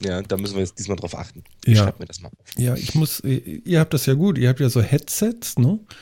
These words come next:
Speaker 2: Und ich habe ja hier diesen, dieses Großmembran-Ding und ich muss da immer so dicht bei sein und,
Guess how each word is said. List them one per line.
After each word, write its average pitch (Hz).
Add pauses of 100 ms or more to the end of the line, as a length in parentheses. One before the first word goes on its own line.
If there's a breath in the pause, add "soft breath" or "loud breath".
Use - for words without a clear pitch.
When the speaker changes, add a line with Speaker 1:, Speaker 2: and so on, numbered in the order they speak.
(240 loud breath)
Speaker 2:
Und 131
ich 135
habe 156
ja 151
hier 143
diesen, 127 (240)
dieses 123
Großmembran-Ding 113
und 147
ich 120
muss 143
da -
immer 135
so 123
dicht 139
bei 151
sein 104
und, 101